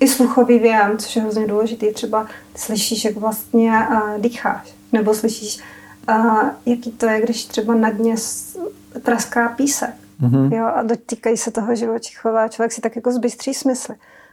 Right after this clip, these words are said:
Speaker 1: Tohle všechno bude možno vlastně skrz tu virtuální realitu předat tomu člověku.
Speaker 2: Mhm.
Speaker 1: A teďka mým přáním, a určitě na tom budeme pracovat, je, aby se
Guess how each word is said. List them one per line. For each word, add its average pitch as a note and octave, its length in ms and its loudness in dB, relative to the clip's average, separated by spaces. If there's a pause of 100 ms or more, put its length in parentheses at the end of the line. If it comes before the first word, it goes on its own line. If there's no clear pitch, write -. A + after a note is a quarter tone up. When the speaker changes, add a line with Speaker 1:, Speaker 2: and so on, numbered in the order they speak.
(140)
Speaker 1:
Tohle C#4+ 260 0
všechno G#3+ 720 -4
bude A#3+ 520 0 (500)
možno A#3 580 2 (280)
vlastně A#3+ 380 0
skrz A#3+ 280 -4
tu B3 140 -2
virtuální B3 540 2
realitu A#3+ 380 2
předat A3 500 -2
tomu G3 260 -4
člověku. G3+ 420 -2
Speaker 2:
Mhm. C3 300 4 (480)
Speaker 1:
A A#3+ 40 -6
teďka A3+ 280 0
mým B3+ 360 4
přáním, A#3+ 680 2 (100)
a A3 480 0
určitě A#3+ 400 -6
na A#3 200 2
tom A#3 320 0
budeme A#3 260 2
pracovat, A#3 480 -2
je, A#3 120 2
aby A#3 140 0
se A#3+ 180 -2